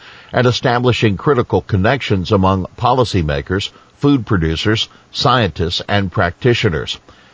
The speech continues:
F A O's Global Symposium on Salt-Affected Soils runs from Wednesday through Friday.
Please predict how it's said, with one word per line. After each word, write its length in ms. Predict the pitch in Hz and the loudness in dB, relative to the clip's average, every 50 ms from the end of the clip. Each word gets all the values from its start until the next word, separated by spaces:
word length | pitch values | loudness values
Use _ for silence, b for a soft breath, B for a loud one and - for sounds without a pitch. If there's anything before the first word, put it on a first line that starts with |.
| b b | b b
F 220 | b 98 98 - | b 0 0 2
A 220 | - 92 90 90 90 | 2 2 2 4 4
O's 340 | 90 98 98 101 92 95 95 | 4 4 2 2 -2 -4 -4
Global 460 | 78 82 85 110 104 90 92 87 85 | -2 2 2 2 4 2 0 0 0
Symposium 920 | - - 92 82 76 - 110 110 113 113 95 110 107 95 90 95 110 110 | -2 -4 -4 -4 -2 0 2 2 2 2 2 2 0 0 2 0 0 0
on 180 | 90 82 80 | -2 -2 -4
Salt-Affected 920 | 73 - - 120 104 98 98 - 98 82 - - 107 101 - - 85 73 - | -6 -6 -2 -2 0 0 -2 -2 -4 -4 0 0 0 0 0 -2 -6 -6 -4
Soils 500 | - - 104 95 104 110 117 127 - - B B B B B B | -2 0 2 4 4 4 4 2 -2 -6 B B B B B B
runs 340 | 90 101 98 98 98 85 - | 0 0 2 0 -2 -4 -6
from 300 | - - 92 85 78 76 | -4 -2 -2 -2 -2 0
Wednesday 640 | 90 131 143 139 120 98 - 90 76 67 69 69 - _ _ _ - | 0 0 0 0 -2 -4 -4 -4 -4 -4 -6 -10 -14 _ _ _ -12
through 400 | - - 113 101 82 69 65 101 98 - | -4 0 0 0 0 -2 -6 -10 -16 -16
Friday. 580 | - - 123 110 98 92 78 71 64 55 - | -8 -2 0 2 2 2 0 -2 -4 -8 -10